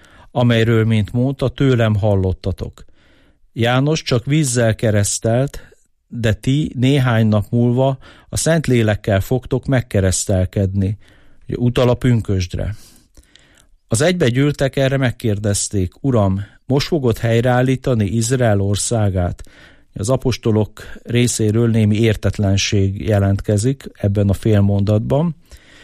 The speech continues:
Ő azt felelte: „Nem a ti dolgotok, hogy ismerjétek az időpontokat és az alkalmakat.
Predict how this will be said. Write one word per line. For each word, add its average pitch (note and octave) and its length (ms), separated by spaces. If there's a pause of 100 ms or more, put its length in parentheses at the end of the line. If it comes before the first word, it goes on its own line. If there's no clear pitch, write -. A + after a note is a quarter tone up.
(400)
Ő D#3 160
azt D3+ 180
felelte: G2 680 (140)
„Nem D#3+ 220
a C3 80
ti A#2+ 140
dolgotok, C3 580
hogy G#2+ 160
ismerjétek A2 720
az G2 140
időpontokat A2 840
és G2 200
az G2+ 100
alkalmakat. F#2+ 880